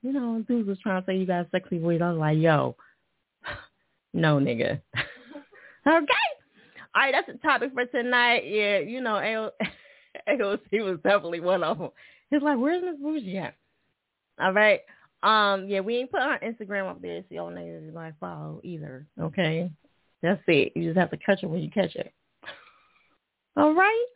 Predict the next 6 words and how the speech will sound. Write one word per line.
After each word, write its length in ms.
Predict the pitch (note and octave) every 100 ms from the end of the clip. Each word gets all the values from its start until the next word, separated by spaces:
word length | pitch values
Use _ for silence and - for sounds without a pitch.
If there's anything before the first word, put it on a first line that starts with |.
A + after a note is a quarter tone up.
| _ _ _ _ _ -
Um, 380 | A3 G#3+ G#3+ G3+
Air 240 | F#3 G#3+
Force 320 | G#3+ G#3 G#3 G3+
in 100 | G3+
the 60 |
building. 840 | G3 G3 G3 F#3+ G3 F#3+ F#3 F#3